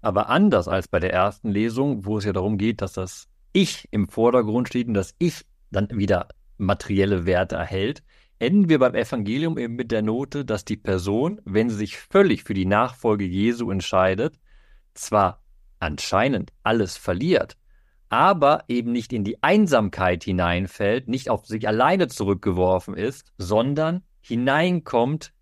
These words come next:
in eben neue Häuser und Brüder und Schwestern und Mütter, also eine, die Gemeinschaft der Christen hineinfällt sozusagen und dann sanft fällt und aufgenommen wird in etwas Neues, das sie dann in dieser Zeit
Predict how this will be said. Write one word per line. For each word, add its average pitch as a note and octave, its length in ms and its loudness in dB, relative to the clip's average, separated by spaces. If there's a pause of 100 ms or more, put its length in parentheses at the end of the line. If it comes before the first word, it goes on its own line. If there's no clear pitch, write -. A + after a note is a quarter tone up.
(180)
in B2+ 180 -4
eben B2 360 -4
neue C#3 640 0 (180)
Häuser D3+ 580 2
und G2+ 200 -8
Brüder D3+ 340 2
und A#2 140 0
Schwestern C3 400 0
und G2+ 80 0
Mütter, B2 420 -2
also B2 240 0
eine, A#2 480 -6
die A#2 120 -10
Gemeinschaft D3 760 2
der C3+ 80 -2
Christen - 420 -4
hineinfällt A#2 920 0
sozusagen B2+ 520 0
und A2 200 -4
dann A2 180 -2 (500)
sanft C3 560 0 (100)
fällt G2 380 0
und A2+ 160 -6
aufgenommen A2+ 760 2
wird B2 240 -4 (520)
in A#2+ 100 -8
etwas A#2 320 -4
Neues, D#3 520 2
das C3 220 -2
sie C#3+ 120 -6
dann B2 200 0
in G#2 240 -4
dieser F#3 400 4
Zeit D#3 480 0